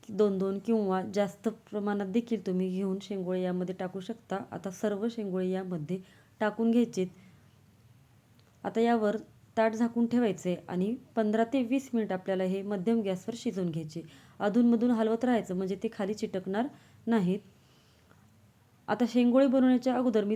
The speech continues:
थोडंसं पीठ, लिंबा एवढं पीठ हे बाजूला काढून घेतलं होतं आणि त्यामध्ये आता आपल्याला कोमट पाणी टाकून घ्यायचं आहे. आणि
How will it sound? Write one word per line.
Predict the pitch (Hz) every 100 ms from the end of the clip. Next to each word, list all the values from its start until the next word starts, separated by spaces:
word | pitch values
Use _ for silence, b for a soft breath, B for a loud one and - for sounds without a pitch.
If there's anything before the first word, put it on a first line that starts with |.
| 214
थोडंसं | 226 247 254 247
पीठ, | 247 196 208
लिंबा | 214 220 240
एवढं | 233 208
पीठ | 214 214 202
हे |
बाजूला | 196 196 185 196
काढून | 196 196
घेतलं | 202 208 214
होतं | 220 220 185 190 B B B B -
आणि | 196 196 220 - _ - 240
त्यामध्ये | 254 240 190 170 190
आता | 190
आपल्याला | 185 185 180
कोमट | 190 220 214
पाणी | 220 208 196
टाकून | 196 190 202
घ्यायचं | 214 214 -
आहे. | 170
आणि | 180